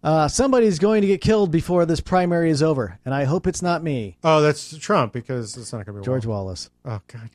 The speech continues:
Speaker 2: God.
Speaker 1: <laughs> You, you, you've got none, none of them so far. Uh, "That's a typical case on the press with misinterpretation. They take half a sentence, then they take a quarter of a sentence, and they put it to, all together."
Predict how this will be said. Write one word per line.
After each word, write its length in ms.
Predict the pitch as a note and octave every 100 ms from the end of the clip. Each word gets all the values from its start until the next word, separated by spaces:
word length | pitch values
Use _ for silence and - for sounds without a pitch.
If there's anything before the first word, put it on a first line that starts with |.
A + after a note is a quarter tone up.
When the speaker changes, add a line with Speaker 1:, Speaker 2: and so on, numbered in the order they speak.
| -
Speaker 2:
God. 320 | G#2+ A2 G2
Speaker 1:
<laughs> 840 | - - - - - - - G#3
You, 100 | A#3
you, 220 | D#3 D3 - E3+
you've 240 | C#3 D3
got 120 | A#2+ A2
none, 280 | D#3 F3 B2
none 140 | F3
of 60 | B2
them 80 | G#2
so 180 | A2+
far. 260 | G#2 G2+ F2 _ _ - - - - - -
Uh, 260 | D3 D3+ C#3 -
"That's 380 | D#3+ A#3 - -
a 160 | D#3+ D#3
typical 420 | - C#4 B3 B3+
case 380 | G#3 A3+ E3 D3+
on 120 | E3
the 80 | D#3+
press 360 | - G3 E3+ D3+
with 160 | C#3
misinterpretation. 880 | E3+ - D#3 E3+ E3 E3+ F3+ F2+ D2+ - - - _
They 100 | D3+
take 220 | D#3 C3+
half 240 | D#3 B3 C4+
a 80 |
sentence, 420 | G#3 F3 D3 D#3 C#3+
then 240 | D#3 E3+ F3
they 120 | E3
take 280 | E3 D#3+ D#3
a 80 |
quarter 320 | C#3 F#3+ G#3 G3+
of 100 | F3+
a 60 |
sentence, 440 | - D3 C#3+ C#3 -
and 140 | C#3+ B2+
they 80 | B2
put 240 | - F#3
it 100 | F3+
to, 140 | F3+ D3+
all 200 | D3+ D3
together." 440 | C3+ A2+ F#2 E2+